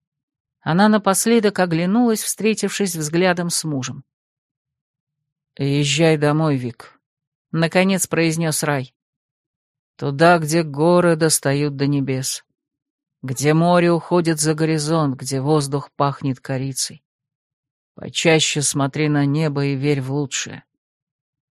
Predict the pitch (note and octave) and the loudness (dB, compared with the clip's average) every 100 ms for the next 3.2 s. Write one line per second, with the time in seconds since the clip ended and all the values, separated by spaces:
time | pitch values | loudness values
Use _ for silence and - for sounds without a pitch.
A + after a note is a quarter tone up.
0 | _ _ _ - - C3 E3 F3+ C#3+ D3+ | _ _ _ -14 -4 0 4 4 4 2
1 | D3+ D3+ D#3+ E3 B2+ - - - - - | 4 4 2 2 0 -4 -10 -10 -12 -20
2 | - _ _ _ _ _ D#3+ F3 E3+ - | -20 _ _ _ _ _ 4 4 4 2
3 | F#3+ | 2